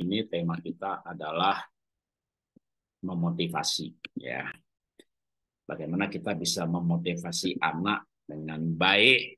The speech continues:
sehingga yang dimotivasi termotivasi. "Ya, Pak, saya udah motivasi anak saya, tak iming-imingi uang." Nggak ngefek, Pak. <laughs> Saya sudah puji-puji, malah saya dibilang, "Mama ini lebay," gitu. Bingung saya, Pak. Ya sudah, yuk kita belajar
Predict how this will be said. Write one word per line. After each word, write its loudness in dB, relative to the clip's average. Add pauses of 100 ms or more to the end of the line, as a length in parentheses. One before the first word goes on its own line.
sehingga 2
yang 2
dimotivasi 2
termotivasi. 2
"Ya, -8
Pak, 4
saya 4
udah 2
motivasi 0
anak 0
saya, 4
tak -2
iming-imingi 4
uang." 6 (880)
Nggak 2 (100)
ngefek, 4
Pak. 8 (880)
<laughs> -2
Saya 6
sudah 10
puji-puji, 10
malah 10
saya 8
dibilang, 8
"Mama 6
ini 6
lebay," 6
gitu. 0
Bingung 4
saya, 2
Pak. -4
Ya -6
sudah, -4
yuk 0
kita -8
belajar -2